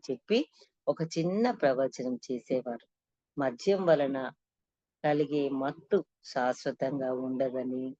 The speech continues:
వ్యర్థమని, అసభ్యకరమైనదని నిందలకు గురి చేస్తుందంటూ చెప్పేవారు. దివ్య ప్రేమ మత్తు శాశ్వతమైనది,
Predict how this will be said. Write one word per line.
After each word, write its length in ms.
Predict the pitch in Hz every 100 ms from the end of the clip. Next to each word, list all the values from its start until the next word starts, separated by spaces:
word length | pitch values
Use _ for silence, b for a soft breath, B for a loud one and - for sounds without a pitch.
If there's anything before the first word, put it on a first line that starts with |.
| _ _ _ _ -
వ్యర్థమని, 800 | 143 131 - - 160 151 139 139 139 - _ _ _ -
అసభ్యకరమైనదని 1500 | 143 - 170 180 214 208 175 151 147 147 143 139 139 135 135 - _ _ _ _ _ _ _ _ _ _ _ _ _ _ _ _ _ _ -
నిందలకు 760 | 175 185 190 208 208 202 190 143 _ -
గురి 280 | 170 190 170
చేస్తుందంటూ 760 | 175 147 160 147 147 143 156 170
చెప్పేవారు. 920 | 165 156 - 127 120 117 - _ 139
దివ్య 320 | 156 170 208
ప్రేమ 380 | 185 165 160 160
మత్తు 400 | 156 147 127 147
శాశ్వతమైనది, 1300 | - 143 131 - 160 160 165 165 165 165 165 180